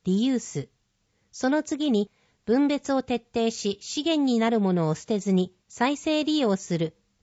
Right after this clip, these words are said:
リサイクルをすることがとても大切です。本市では、燃やすゴミの処理を、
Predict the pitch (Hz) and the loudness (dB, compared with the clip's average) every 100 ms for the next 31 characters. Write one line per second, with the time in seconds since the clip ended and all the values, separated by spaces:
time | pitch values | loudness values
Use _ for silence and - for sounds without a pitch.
0 | - 202 202 320 302 254 214 160 - 185 | -4 -2 0 -2 0 0 2 0 -2 -4
1 | 220 226 226 185 135 - 175 226 220 208 | -2 -2 -2 -2 -4 -6 -4 0 0 0
2 | 190 185 180 - 147 143 - - _ _ | -2 -2 -4 -4 -4 -6 -8 -20 _ _
3 | _ _ _ _ _ _ _ _ _ - | _ _ _ _ _ _ _ _ _ -2
4 | 311 311 269 220 185 226 - _ _ - | 0 0 0 0 2 0 -4 _ _ -4
5 | 202 254 294 285 285 285 285 269 269 214 | 0 0 0 0 2 4 2 0 2 2
6 | 160 | 2